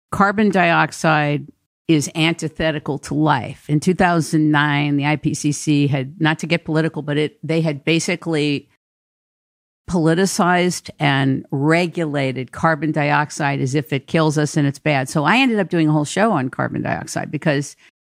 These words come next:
the whole breadth of life, the science that we've known for fifty plus years, all of a sudden went out the window over something that had nothing to do with the actual trace gas itself. So that's why I also felt it was really important, because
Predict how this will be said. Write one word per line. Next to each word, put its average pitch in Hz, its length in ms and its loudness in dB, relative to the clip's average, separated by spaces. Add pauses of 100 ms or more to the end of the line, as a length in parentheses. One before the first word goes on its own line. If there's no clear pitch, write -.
(420)
the 170 80 4
whole 214 360 0
breadth 190 500 0
of 151 140 -4
life, 151 680 -2
the 151 80 -4
science 202 540 0
that 147 140 -4
we've 151 180 0
known 160 300 4
for 127 340 -6 (440)
fifty 190 360 0
plus 170 400 -2
years, 143 640 -2 (440)
all 214 160 2
of 214 60 0
a 190 40 0
sudden 196 300 -2
went 160 140 2
out 160 180 -2
the 139 80 -6
window 202 640 -4
over 160 200 -2
something 185 360 0
that 160 120 0
had 160 160 0
nothing 170 420 2
to - 120 -10
do 156 300 -4
with 143 160 -10
the - 160 -10
actual 156 500 -4 (120)
trace - 320 -4
gas 160 340 -4
itself. - 640 -12 (520)
So 175 220 0
that's 240 440 0
why 240 220 0
I 156 160 2
also 208 400 0
felt 160 340 -2
it 156 60 -6
was 143 180 -8
really 170 280 0
important, 151 640 -2
because 156 800 0